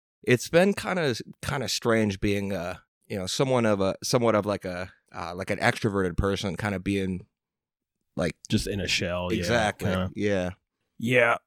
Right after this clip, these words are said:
Speaker 2: <sighs> Oh, man. Yeah. So I, I'm not, I've never worked from home. I've, I'm kinda envious of that position, but I can see how it would be, like, a double-edged sword.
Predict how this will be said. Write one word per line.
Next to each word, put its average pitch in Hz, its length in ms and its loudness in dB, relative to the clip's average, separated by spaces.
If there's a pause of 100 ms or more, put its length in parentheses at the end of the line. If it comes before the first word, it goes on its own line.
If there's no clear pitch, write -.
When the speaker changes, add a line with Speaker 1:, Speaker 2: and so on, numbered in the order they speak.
(240)
Speaker 2:
<sighs> - 320 4
Oh, 92 60 -8
man. 95 340 -2 (580)
Yeah. 117 280 6
So 139 200 8
I, 139 240 10 (100)
I'm 139 120 10
not, 151 240 8 (240)
I've 135 100 6
never 131 280 10
worked 101 300 4
from 104 180 4
home. 98 360 4
I've, 101 160 0 (200)
I'm 104 100 -2
kinda 120 280 4
envious 110 500 6
of 98 180 2
that 113 200 2
position, 127 560 6
but 120 160 4
I 98 120 4
can 101 140 2
see 104 280 2
how 95 400 8 (140)
it 104 80 4
would 95 140 4
be, 95 140 0
like, 87 140 -2
a 95 60 -4
double-edged 90 600 -2
sword. 95 440 0